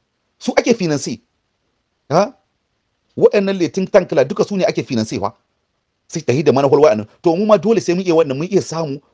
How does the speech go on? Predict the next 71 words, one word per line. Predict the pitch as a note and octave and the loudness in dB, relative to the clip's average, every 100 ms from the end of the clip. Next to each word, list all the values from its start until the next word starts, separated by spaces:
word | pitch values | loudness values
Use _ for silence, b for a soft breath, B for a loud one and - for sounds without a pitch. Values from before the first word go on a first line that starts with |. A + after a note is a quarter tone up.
| _ | _
su | D#3+ | -6
ma | D#3 | -4
ƴan | D#3 | -2
C | |
N | E3 | -4
S | D#3+ | -4
P | D#3+ C#3+ b | -6 -8 b
su | - | -10
rika | - C3+ | -4 0
samu | D#3+ D#3 | 0 0
wanda | D3 | 2
za | D3 | 0
su | - | 0
rika | - | -4
kwardu-, | A#2+ G#2+ B2 | -4 -4 -6
wannan, | C3 D3 A2 b b - | 0 0 0 b b -12
suna, | A#2 E3+ C3 | -2 2 2
suna | - B2+ | 2 2
samu | D3 B2+ | 2 2
suna | D3+ | -2
coordonate | - A#2 A#2 C#3+ | -2 -2 -2 -4
kin | C3+ | -6
waɗannan | D3+ B2 C3 | -6 -4 -4
action | G#2+ D#3 | -6 -10
kin | C3+ | -8
da | A2+ | -6
saura | D3+ C3 | 0 0
na | C3+ | 0
communication, | B2+ G#2 G2+ - - A#2 | -4 -6 -2 -4 -4 -6
suna | C#3+ | -4
jere | G#2+ G2+ C3 | -2 -2 -4
kin | A#2 | -4
su, | B2+ | -10
suna | A2+ C#3 | -6 -2
wani | A#2 B2+ | -2 -2
mi, | A2+ b | -10 b
su | A2+ | -8
san | - D#3 | -2 -2
su | D3+ F3+ | 2 4
wane | C3+ D3 | 4 2
ne | C3+ b b | -8 b b
da | G#2+ A2+ | -6 -4
suke | D3+ | -6
kama | B2+ D3+ C#3 | -2 0 0
musu | C#3 D#3+ | -2 -4
ake | C3 - | -4 0
abubuwan | D3 D3 D#3 | 0 0 -2
nan, | C3 | -4
suna | - D#3 | 0 0
jere | A2 C3 E3 | 0 -2 -2
kin | D#3 | 0
abubuwan, | - D#3 D3+ C#3 b | -2 -2 -4 -6 b
suna | - F3 B2+ | -8 -2 0
samu, | - D#3 C3 | 2 0 0
suna | C#3+ D3+ | -2 2
bada | B2 C3+ | 4 4
raskwana | B2+ C#3+ C#3+ | 2 0 -2
ga | A2+ | 0
abubuwa, | - D3+ D#3 - | 0 2 2 2
in | F#3+ | 0
su | F#3 | -2
basu | F#3 E3 | -2 0
da | |
dama | C3+ D3+ - | 2 0 -2
su | |
fito | B2 C#3+ | -10 -8
su | B2+ | -6
rika | B2+ | -4
yin | A#2+ | -4
waɗannan | A2+ G2 F2 | -4 -4 -4
abubuwa. | F#2+ F#2+ | -4 -6